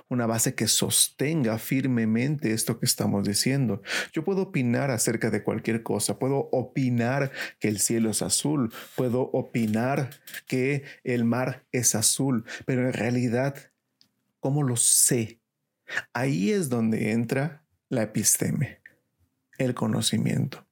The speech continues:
El conocimiento es la base fundamental para que una sociedad pueda crecer.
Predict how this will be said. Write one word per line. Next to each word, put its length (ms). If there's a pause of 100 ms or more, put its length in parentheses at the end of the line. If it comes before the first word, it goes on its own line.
(580)
El 140
conocimiento 880 (200)
es 160
la 120
base 260
fundamental 720
para 260
que 80
una 160
sociedad 460
pueda 320
crecer. 480